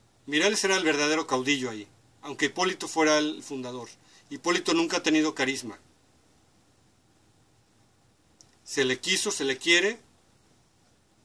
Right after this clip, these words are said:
por su nobleza, que, que, que la exuda. Pero el carisma de caudillo lo tenía Mireles,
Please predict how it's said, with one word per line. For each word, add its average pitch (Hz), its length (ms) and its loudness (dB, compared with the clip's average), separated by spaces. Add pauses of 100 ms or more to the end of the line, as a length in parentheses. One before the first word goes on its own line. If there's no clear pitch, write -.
(440)
por 135 160 -2
su 139 100 -6
nobleza, 139 520 -4 (800)
que, 123 300 -8
que, 127 300 -12
que 131 160 -8
la 131 160 0
exuda. 143 580 0 (1600)
Pero 143 140 2
el 135 100 0
carisma 196 640 2 (240)
de 135 140 -10
caudillo 190 460 2
lo 160 120 -4
tenía 143 220 0
Mireles, 120 640 -6